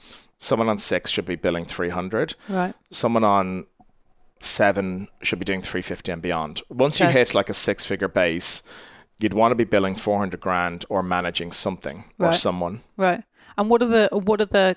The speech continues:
Speaker 2: commission, what are the sort of the percentages that are out there? 'Cause, I mean,
Speaker 1: So,
Speaker 2: I hear real big
Speaker 1: I think end of the
Speaker 2: student
Speaker 1: day,
Speaker 2: requirements.
Speaker 1: like, however it's paid or if it's monthly, quarterly, or however they divvy it up, like, at the end of the day, you, you need to be taking home thirty percent in your pocket.
Speaker 2: Right,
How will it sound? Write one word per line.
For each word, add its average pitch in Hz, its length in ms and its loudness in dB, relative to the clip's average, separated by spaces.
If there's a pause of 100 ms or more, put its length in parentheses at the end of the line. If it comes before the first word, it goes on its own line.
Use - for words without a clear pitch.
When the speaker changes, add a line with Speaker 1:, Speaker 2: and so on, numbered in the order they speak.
Speaker 2:
commission, - 460 -4
what 190 140 0
are - 20 4
the 196 60 0
sort - 160 -2
of 180 80 0
the - 40 -14
percentages 180 600 -2
that 156 160 -2
are 165 80 0
out 156 160 -2
there? - 220 -4
'Cause, - 80 -12
I - 20 -6
mean, 208 60 -4
Speaker 1:
So, 143 100 6
Speaker 2:
I 214 60 6
hear 156 180 -2
real 160 140 0
big 151 160 2
Speaker 1:
I - 20 2
think 180 160 4
end 160 160 6
of 156 60 6
the 120 80 4
Speaker 2:
student 107 240 6
Speaker 1:
day, 101 60 4
Speaker 2:
requirements. 107 260 2
Speaker 1:
like, - 100 -10
however 135 380 4
it's 101 100 0
paid 101 380 4
or 90 160 4
if 90 100 -2
it's - 140 -6
monthly, 98 480 -2
quarterly, 92 560 0
or 85 120 2
however 104 360 0
they 90 120 0
divvy 90 360 0
it 85 80 -2
up, - 280 -4 (380)
like, 95 280 0 (200)
at 110 60 -8
the 120 80 4
end 123 80 4
of 117 40 -2
the 101 80 4
day, 92 200 2
you, 92 220 -2
you 107 140 0
need 101 180 0
to - 60 -4
be 98 60 -6
taking 87 360 -4
home 87 200 -8
thirty 87 280 -2
percent - 380 -4
in 95 60 -12
your 82 80 -8
pocket. 90 360 -4
Speaker 2:
Right, 180 220 4